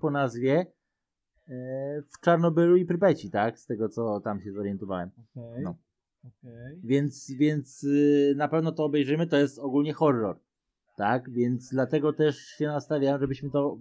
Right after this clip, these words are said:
Speaker 1: w-, obejrzeli sobie ten, y, gameplay w trójkę, no i komentowali na żywo, to będzie naprawdę ciekawe coś, myślę.
Speaker 2: Okej, spoko, zobaczymy, jak to wyjdzie. Myślę, że <laughs> tym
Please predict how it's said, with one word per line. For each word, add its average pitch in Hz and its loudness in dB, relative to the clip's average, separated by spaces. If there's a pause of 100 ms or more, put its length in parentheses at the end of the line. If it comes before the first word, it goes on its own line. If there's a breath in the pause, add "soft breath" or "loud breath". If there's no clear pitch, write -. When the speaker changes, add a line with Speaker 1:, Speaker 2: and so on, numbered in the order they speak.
(240)
Speaker 1:
w-, 135 -12
obejrzeli 139 0
sobie 139 -2
ten, 135 -6
y, 123 -6 (640)
gameplay 143 2
w - -20
trójkę, 143 2 (1200)
no 202 2
i 208 2
komentowali 185 2
na 165 2
żywo, 151 2
to 139 -4
będzie 139 -2
naprawdę 139 0
ciekawe 117 0
coś, 92 -12
myślę. 87 -14 (120)
Speaker 2:
Okej, 147 -6 (640)
spoko, 143 -6 (180)
zobaczymy, 151 -16
jak 151 -16
to 147 -14
wyjdzie. 135 -6 (720)
Myślę, 156 0
że 175 0
<laughs> - -12
tym 170 0